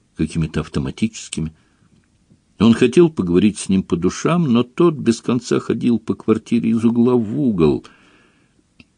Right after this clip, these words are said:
Дождавшись, когда сын на минутку присядет, он собирался приступить к беседе.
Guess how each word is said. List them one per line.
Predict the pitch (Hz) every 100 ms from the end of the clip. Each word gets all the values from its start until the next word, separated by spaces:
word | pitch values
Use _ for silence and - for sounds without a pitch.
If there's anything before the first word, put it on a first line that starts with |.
| _ _ _
Дождавшись, | 87 104 123 107 92 120 - 113 -
когда | 107 101 110
сын | 104 - 123 113
на | 107
минутку | 110 120 110 - 98
присядет, | - 104 - 139 131 117 _ _ _ - - -
он | 131 120
собирался | - 107 120 110 - 101
приступить | - 113 - 113 120 110 95
к |
беседе. | 87 98 - - 139 139